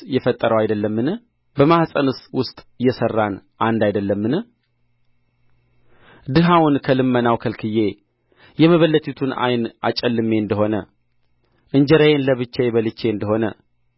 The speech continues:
ድሀ አደጉም ደግሞ ከእርሱ ሳይበላ ቀርቶ እንደሆነ፣ እርሱንስ ግን ከታናሽነቴ ጀምሬ እንደ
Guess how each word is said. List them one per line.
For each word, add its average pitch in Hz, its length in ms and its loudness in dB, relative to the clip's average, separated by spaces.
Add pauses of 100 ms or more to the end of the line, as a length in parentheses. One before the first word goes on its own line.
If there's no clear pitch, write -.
(340)
ድሀ 170 240 2
አደጉም 131 480 2
ደግሞ 123 260 0 (180)
ከእርሱ 120 320 -4 (100)
ሳይበላ 107 380 0 (420)
ቀርቶ 120 320 -4
እንደሆነ፣ 110 360 -2 (840)
እርሱንስ 160 460 2
ግን 135 160 2
ከታናሽነቴ 127 720 -2 (100)
ጀምሬ 107 380 -2 (1200)
እንደ 123 220 2